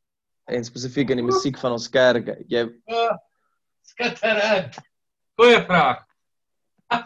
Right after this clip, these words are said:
Speaker 2: Briljante vraag. Ek het nie geweet jy gaan dit vra nie, en net voor jy dit vra, toe dink ek, toe dink ek i-, iets in daai lyn. So dankie vir die vraag. Ek, ek, ek dink net, ehm, Gili, ek was 'n worship leier vir baie lank.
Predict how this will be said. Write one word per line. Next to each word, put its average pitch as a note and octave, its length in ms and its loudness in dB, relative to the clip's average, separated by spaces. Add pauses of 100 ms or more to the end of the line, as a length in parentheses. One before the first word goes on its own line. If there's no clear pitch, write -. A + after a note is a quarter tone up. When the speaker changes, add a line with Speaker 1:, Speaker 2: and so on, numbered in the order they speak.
(760)
Speaker 2:
Briljante A#3+ 760 4
vraag. B2+ 340 0 (720)
Ek - 80 -8
het A#3+ 80 0
nie A#3+ 80 2
geweet A#3 400 4
jy G#3 80 0
gaan G#3 160 -6
dit G3 200 -6
vra A3+ 280 6
nie, G3 160 0
en F3+ 120 -2
net A3+ 260 0
voor G#3 180 2
jy G3 120 2
dit F3+ 200 -4
vra, G#3+ 240 2
toe F#3 160 -6
dink F#3+ 280 0
ek, E3+ 280 -4 (840)
toe F3 100 -6
dink G#3 280 -2
ek G3 200 -2
i-, F3+ 320 -12
iets F3 160 -8
in F3 80 -4
daai E3 160 2
lyn. E3+ 300 0 (220)
So E3 160 -6
dankie F3 340 -2
vir F3 100 -10
die E3 120 -10
vraag. E3 320 -2 (120)
Ek, D#3+ 160 -6 (120)
ek, D#3+ 120 -6 (320)
ek D3+ 160 -6
dink F#3+ 240 -6
net, G3+ 220 -2 (220)
ehm, C#3+ 180 -8 (260)
Gili, F3 320 -2
ek D#3+ 160 -4
was D#3+ 160 -2
'n C#3+ 280 -4
worship E3+ 360 -4
leier D3+ 280 -2
vir A#2 120 -16
baie C#3 280 0
lank. B2 300 -4